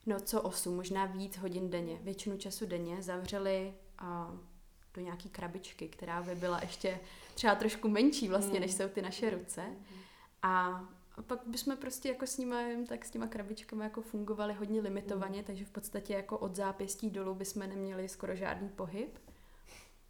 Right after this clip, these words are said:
Speaker 1: Jak by se to projevilo potom jako na té samotné ruce? Že by pravděpodobně by asi,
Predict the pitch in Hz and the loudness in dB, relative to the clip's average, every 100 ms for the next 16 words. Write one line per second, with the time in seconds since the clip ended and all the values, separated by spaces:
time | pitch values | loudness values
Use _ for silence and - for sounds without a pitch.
0 | - 208 196 214 240 240 240 220 208 208 | -8 -4 0 2 6 6 8 6 6 6
1 | 202 202 202 202 196 196 - - 208 185 | 2 0 -4 -2 -2 -4 -6 -4 -2 -2
2 | 185 - - - 185 202 247 208 170 - | -6 -10 -2 0 0 0 2 2 0 -4
3 | 233 294 - - - 180 165 190 180 185 | -4 -4 -6 -18 -16 -14 -8 -4 -2 -4
4 | 185 185 180 180 175 175 175 - - 180 | -4 -4 -2 -2 -2 -4 -6 -6 -6 -8